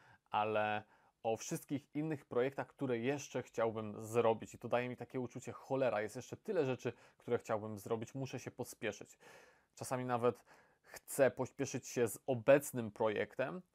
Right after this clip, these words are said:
tylko po to, żeby móc zacząć kolejny. I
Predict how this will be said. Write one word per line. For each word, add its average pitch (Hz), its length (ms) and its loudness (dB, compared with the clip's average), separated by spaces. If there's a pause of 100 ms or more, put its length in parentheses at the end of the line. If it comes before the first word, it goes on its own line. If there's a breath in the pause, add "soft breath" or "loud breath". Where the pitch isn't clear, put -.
(180)
tylko 202 300 2
po - 200 0
to, 165 120 0
żeby 135 260 0
móc 135 260 -2
zacząć 123 460 -4
kolejny. 113 540 4 (500 soft breath)
I 117 400 0